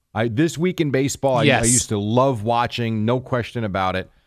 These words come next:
Speaker 1: Um, and Mets, Yankee, Mets on Sports Channel. The Yankees were on M S G, like, in Channel eleven and Channel nine. Like, that's what we watched. I don't,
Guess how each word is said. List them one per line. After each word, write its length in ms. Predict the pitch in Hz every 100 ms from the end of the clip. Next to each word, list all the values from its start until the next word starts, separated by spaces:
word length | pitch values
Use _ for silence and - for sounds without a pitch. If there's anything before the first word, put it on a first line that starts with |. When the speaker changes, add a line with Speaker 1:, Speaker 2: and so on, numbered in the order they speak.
| _ _ -
Speaker 1:
Um, 480 | 98 98 95 92 90
and 200 | 104 107
Mets, 240 | 135 135
Yankee, 300 | 139 135 131
Mets 280 | 117 127 135
on 100 | 139
Sports 480 | 120 - - 120 120
Channel. 540 | - - 113 117 120 104
The 100 | 104
Yankees 380 | 113 127 135
were 100 | 110
on 80 | 113
M 140 | 110 117
S 180 | 107
G, 420 | - 104 107 110 95 _ _ _
like, 340 | 113 110 - 120
in 120 | 107
Channel 380 | 110 110 110 98
eleven 380 | 98 110 110
and 100 | 104
Channel 280 | 92 107 98
nine. 360 | 92 95 101 101
Like, 180 | 90 90
that's 260 | 131 147
what 100 | 147
we 120 | 147 131
watched. 400 | 139 156 95 95
I 80 |
don't, 200 | 131 156